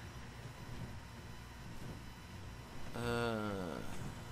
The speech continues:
I'm looking for higher level Dilos just for breeding purposes.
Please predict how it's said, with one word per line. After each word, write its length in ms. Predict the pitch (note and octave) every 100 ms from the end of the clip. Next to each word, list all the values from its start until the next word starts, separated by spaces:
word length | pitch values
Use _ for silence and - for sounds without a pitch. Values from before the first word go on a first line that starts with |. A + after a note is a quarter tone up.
| -
I'm 160 | A#2 D3+
looking 300 | - A2+ A2+
for 180 | G#2+
higher 300 | A2+ A2+ G#2+
level 360 | G2 G#2+ - G#2+ G#2
Dilos 600 | D3 C#3+ D3 D3 C#3+ -
just 240 | G2+ -
for 180 | - G2+
breeding 520 | - A2+ C3 A#2 A2 -
purposes. 680 | G#2+ - - G#2+ A2 -